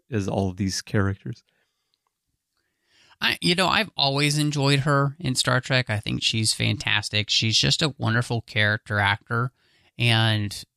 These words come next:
Speaker 2: like you said, you know, she is able, like so many of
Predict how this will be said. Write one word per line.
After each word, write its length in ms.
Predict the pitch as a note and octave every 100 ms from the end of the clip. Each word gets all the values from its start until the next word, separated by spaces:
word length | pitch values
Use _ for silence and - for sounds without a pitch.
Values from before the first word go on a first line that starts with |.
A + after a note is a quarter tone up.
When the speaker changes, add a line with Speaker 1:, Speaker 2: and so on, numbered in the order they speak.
| _
Speaker 2:
like 320 | C3+ A#2 A2+
you 100 | A#2
said, 460 | A2 D#3 C#3 G2+ G2 - _ -
you 140 | B2
know, 140 | A2
she 260 | G#2+ - B2
is 220 | A2+ -
able, 520 | G2 A#2+ B2 A#2+ A#2 -
like 260 | A#2 A2
so 380 | - - B2 B2+
many 480 | B2 A#2+ A#2+ A#2+ A#2 -
of 560 | A2 G#2+ G#2+ G#2 G#2